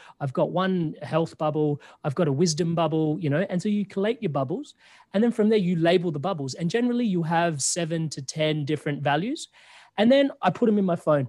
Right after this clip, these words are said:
I was walking around with 'em. If I had an argument with someone, I checked my values. I said, "What was out of alignment?" "Oh, that person is more about integrity and I'm more about human feelings. So human feelings, connection means more to me than integrity does.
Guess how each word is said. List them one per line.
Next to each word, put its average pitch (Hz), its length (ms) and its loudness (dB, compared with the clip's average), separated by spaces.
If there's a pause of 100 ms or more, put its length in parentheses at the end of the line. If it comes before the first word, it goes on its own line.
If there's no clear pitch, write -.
(160)
I 165 40 -4
was 165 140 0
walking 202 300 0
around 165 240 -2
with 170 120 0
'em. 175 180 -2
If 180 120 -6
I 190 60 0
had 180 140 -2
an 156 80 0
argument 202 360 2
with 196 100 -2
someone, 233 320 -2
I 165 60 -8
checked - 240 -10
my 165 100 -8
values. 160 340 -2
I - 20 -2
said, 143 320 -4
"What 202 160 2
was 202 140 2
out 185 140 2
of 165 60 -2
alignment?" 147 480 0
"Oh, 170 440 4
that 151 260 -2
person 147 440 -4
is 143 200 -4
more 156 220 0
about 143 340 0 (240)
integrity 131 640 0 (220)
and 135 140 -4
I'm 165 180 0
more 151 240 0
about 139 420 -2
human 147 400 -4
feelings. 123 520 -4 (240)
So 160 180 2
human 175 320 4
feelings, 214 560 0 (320)
connection 175 640 0
means 156 240 -2
more 185 220 0
to 185 100 -6
me 139 280 -2 (220)
than 139 120 -6
integrity 165 420 0
does. 120 300 -4